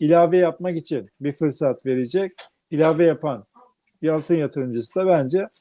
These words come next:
isabetli bir karar vermiş olacak. Peki bu yıl konuştuğumuz üç bin, üç bin beş yüz lira seviyesiyle alakalı beklentimde bir değişiklik var mı? Yok. Olsa zaten burada söyleriz. Ama çok hızlı yüksel-, yükseldi.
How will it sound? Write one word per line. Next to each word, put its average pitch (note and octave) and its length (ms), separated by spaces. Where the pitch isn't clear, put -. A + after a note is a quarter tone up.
isabetli D#3+ 560
bir F3+ 100
karar E3 340
vermiş A#2 340
olacak. B2+ 440
Peki F3 400
bu F3+ 80
yıl F#3 160
konuştuğumuz F3 640
üç E3+ 300
bin, D#3+ 120
üç D#3 200
bin D#3 140
beş E3 220
yüz D3+ 120
lira D#3+ 160
seviyesiyle D3+ 600
alakalı D3 580
beklentimde D3 720
bir D3 80
değişiklik D3+ 600
var D#3+ 180
mı? C3+ 220
Yok. F3+ 360
Olsa D3+ 300
zaten D3+ 440
burada G#2+ 240
söyleriz. G#2+ 580
Ama D#3+ 380
çok D3+ 220
hızlı C#3 280
yüksel-, F3+ 580
yükseldi. E3 640